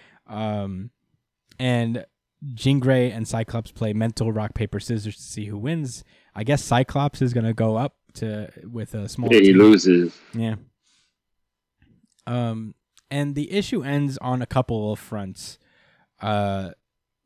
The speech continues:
Speaker 1: first, we have, uh, the Fei Long guy, who is, you know, the bitter guy who is just very, very upset that, uh, that the mutants colonized Mars before he could. Uh, and, uh,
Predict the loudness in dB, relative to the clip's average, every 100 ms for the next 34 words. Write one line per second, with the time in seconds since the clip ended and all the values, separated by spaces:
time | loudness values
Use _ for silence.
0 | _ -4 2 2 2 0 2 2 0 -2
1 | -6 -14 -12 -8 -8 -8 -10 -4 -2 0
2 | 0 0 -4 -6 -6 -6 -10 -12 _ _
3 | _ _ -8 -4 -4 -6 -10 -12 -14 -14
4 | -16 -16 -14 -4 -2 -2 -4 0 2 2
5 | 0 -4 -4 -6 -6 -6 -8 -8 -12 -12
6 | _ -20 _ _ -4 4 6 6 6 6
7 | 4 2 0 -2 -2 -6 -6 -4 -2 -2
8 | -6 -10 -12 -10 -10 -12 -12 -12 -12 -6
9 | -4 -2 -4 -4 -4 -2 -2 -2 -6 -6
10 | -8 -8 -4 -4 -4 -6 _ -20 -20 _
11 | _ -12 -10 -10 -14 -16 _ _ _ _
12 | _ _ _ _ _ _ _ -6 -4 -4
13 | -4 -4